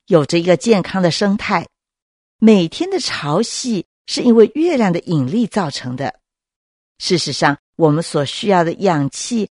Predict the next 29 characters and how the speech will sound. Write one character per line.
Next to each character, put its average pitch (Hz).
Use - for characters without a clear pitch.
有 302
百 180
分 226
之 262
三 339
十 240
到 226
五 135
十 -
是 -
从 -
海 180
里 233
的 180
藻 143
类 262
植 151
物 160
来 110
的。 -
如 339
果 285
没 190
有 233
海 185
水 190
的 160
涨 277
退， 240